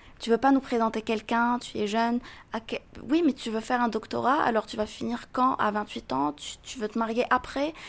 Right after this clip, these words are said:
tu veux pas d'enfant tôt, ta mère, elle est pas très jeune, tu veux pas qu'elle voie tes enfants. Donc toutes ces critiques qu'on entend, euh, j'arrive à faire face à ça. Hum, mais voilà, c'est juste s-, ça que, que j'écoute, euh, mais pas plus.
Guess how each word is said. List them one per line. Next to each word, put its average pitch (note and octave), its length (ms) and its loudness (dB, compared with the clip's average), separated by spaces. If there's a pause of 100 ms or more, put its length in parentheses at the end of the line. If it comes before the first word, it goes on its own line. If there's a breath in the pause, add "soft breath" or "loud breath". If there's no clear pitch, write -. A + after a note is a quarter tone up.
(120)
tu B3 100 -2
veux B3 80 4
pas B3 140 2
d'enfant B3+ 320 2
tôt, C#4 260 2
ta C4+ 160 2
mère, B3+ 300 6
elle A3 100 0
est A3 80 0
pas B3 140 -2
très A#3+ 540 -2
jeune, B3 380 6 (380 loud breath)
tu - 80 -2
veux A#3+ 80 4
pas A#3+ 140 4
qu'elle C4 160 2
voie B3 160 2
tes B3 180 0
enfants. B3 300 0
Donc A3+ 220 -10
toutes - 180 -14
ces B3 140 -6
critiques - 520 -10
qu'on A3 140 -4
entend, A3+ 460 -2 (500 loud breath)
euh, G3 260 0 (180)
j'arrive B3+ 520 4
à G3 100 6
faire - 240 -8
face - 220 -6
à - 80 -8
ça. - 260 -2 (460 loud breath)
Hum, G3+ 480 0 (440)
mais G#3+ 60 -2
voilà, G#3 240 2
c'est A3 220 2
juste - 480 -2 (100)
s-, - 460 -8 (340)
ça - 800 2 (380)
que, G3+ 80 -10
que G#3 180 -6
j'écoute, G3+ 640 -6
euh, F#3+ 180 -6 (240 loud breath)
mais G#3 120 0
pas G#3 140 -2
plus. - 440 -10